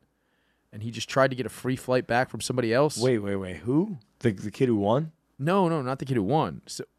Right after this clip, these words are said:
Speaker 1: somebody else. She was like, you know, "You had, like, a sad story, like, da-da-da." And then, like, apparently she just ghosted him.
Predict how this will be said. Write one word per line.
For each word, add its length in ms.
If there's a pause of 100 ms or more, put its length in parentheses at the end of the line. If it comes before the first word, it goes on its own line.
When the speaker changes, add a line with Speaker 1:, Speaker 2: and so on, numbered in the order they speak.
(100)
Speaker 1:
somebody 320
else. 320
She 140
was 120
like, 180
you 60
know, 80
"You 160
had, 80
like, 180
a 40
sad 260
story, 500
like, 160
da-da-da." 460 (640)
And 100
then, 160
like, 260 (140)
apparently 340
she 140
just 240
ghosted 360
him. 240